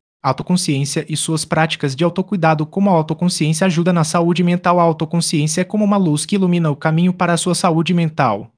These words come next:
Quando você se torna mais consciente de seus pensamentos e emoções,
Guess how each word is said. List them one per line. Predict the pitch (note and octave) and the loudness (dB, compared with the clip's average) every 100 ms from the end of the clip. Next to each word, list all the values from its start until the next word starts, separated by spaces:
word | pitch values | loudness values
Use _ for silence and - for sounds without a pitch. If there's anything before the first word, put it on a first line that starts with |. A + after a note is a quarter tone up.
| _ _ | _ _
Quando | - F3+ | 0 2
você | F#3+ F#3+ | 2 0
se | F#3+ | -2
torna | G3+ F#3 F#3+ | 0 0 2
mais | F3 E3 A3 | 2 0 -2
consciente | - A#3 - F#3+ E3+ D#3 | 0 -2 0 0 0 0
de | D#3 | -2
seus | F#3+ F3+ | 0 -2
pensamentos | - G3 - F3 D#3+ F3+ F3+ - | 0 0 2 2 2 0 -2 -2
e | G3 | 0
emoções, | G3+ G3+ - D#3+ A#2 A#2+ | 2 2 2 0 -2 -6